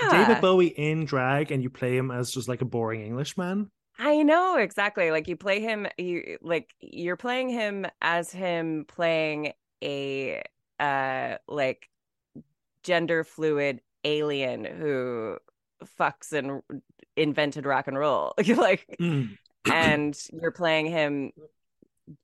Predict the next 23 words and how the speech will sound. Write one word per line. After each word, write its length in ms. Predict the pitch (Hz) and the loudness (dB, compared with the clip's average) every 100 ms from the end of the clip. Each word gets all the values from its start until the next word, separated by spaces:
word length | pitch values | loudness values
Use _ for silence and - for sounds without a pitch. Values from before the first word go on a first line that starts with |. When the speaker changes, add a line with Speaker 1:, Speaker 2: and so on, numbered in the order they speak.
| _ | _
Speaker 1:
like 320 | 110 151 139 | -4 -2 -2
he's 260 | - 160 139 | -2 -6 -4
just 380 | 147 143 - - - | -4 -6 -8 -10 -2
a 260 | 131 120 | 2 2
Speaker 2:
A 20 | |
Speaker 1:
guy's 280 | 127 - 143 | -2 2 4
Speaker 2:
dad 140 | 147 135 | 4 4
of 60 | |
Speaker 1:
nephew 260 | 131 - 135 139 131 | 2 2 2 4 4
Speaker 2:
two. 40 | |
Speaker 1:
at 220 | 90 143 | 2 2
the, 140 | 147 139 | 2 0
Speaker 2:
Yeah. 120 | 156 - | 0 0
Speaker 1:
yeah, 540 | 233 311 165 120 123 - | 2 4 4 2 -2 -2
yeah, 240 | 208 196 | 0 0
it's 180 | 104 - | 0 -6
weird. 540 | 190 240 247 123 120 - - _ _ _ | -10 -6 -2 -2 -4 -8 -20 _ _ _
Speaker 2:
It 60 | 135 | -4
was 120 | 123 | -2
weird. 120 | - | 0
Speaker 1:
And, 140 | 196 214 | 0 2
like, 240 | 214 208 - | 2 2 0
I, 160 | 190 | -2